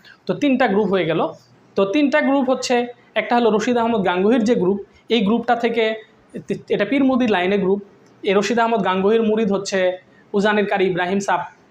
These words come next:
উজাইন, উজানির কারি ইব্রাহিম সাবের মুরিদ হচ্ছে, এই, চরমনায়ের ইসহাক, ইসহাকের, উম, মুরিদ, মানে তার ছেলে হচ্ছে ফজলুল করিম, ফজলুল করিম থেকে রেজাউল করিম, বর্তমানে যে চরমনায়ের পীর,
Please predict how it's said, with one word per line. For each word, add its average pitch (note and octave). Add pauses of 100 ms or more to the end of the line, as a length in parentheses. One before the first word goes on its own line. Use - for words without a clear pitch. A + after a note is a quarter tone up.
উজাইন, G#3+
উজানির G#3
কারি F#3
ইব্রাহিম F3+
সাবের G3+
মুরিদ G3
হচ্ছে, E3+
এই, D#3+ (180)
চরমনায়ের G3
ইসহাক, G3+ (460)
ইসহাকের, G3+ (400)
উম, G3+
মুরিদ, G3+ (220)
মানে F3
তার F3
ছেলে F#3
হচ্ছে F3+
ফজলুল G3
করিম, G3
ফজলুল G3
করিম F3+
থেকে F#3
রেজাউল F3+
করিম, E3+
বর্তমানে E3+
যে D#3
চরমনায়ের E3+
পীর, D#3+